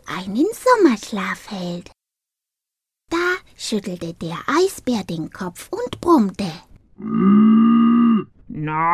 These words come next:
Speaker 2: nein, einen Sommerschlaf,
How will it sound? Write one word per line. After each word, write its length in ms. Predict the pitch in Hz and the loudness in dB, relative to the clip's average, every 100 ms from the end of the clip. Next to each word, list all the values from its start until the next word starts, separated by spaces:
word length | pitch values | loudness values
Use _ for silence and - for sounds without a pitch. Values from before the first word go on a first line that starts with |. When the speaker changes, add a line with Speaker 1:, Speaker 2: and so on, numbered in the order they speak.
| 185 202 175 | 2 0 -2
Speaker 2:
nein, 840 | 147 151 165 180 185 185 175 135 - - | -4 -4 -2 0 0 -2 -4 -10 -8 -4
einen 640 | 151 156 165 165 147 156 | -2 -4 -6 -8 -10 -14
Sommerschlaf, 1500 | - - 151 196 247 247 254 262 - 165 165 175 180 175 | -16 -10 -2 2 4 2 0 -4 -10 -6 -2 -2 -2 -4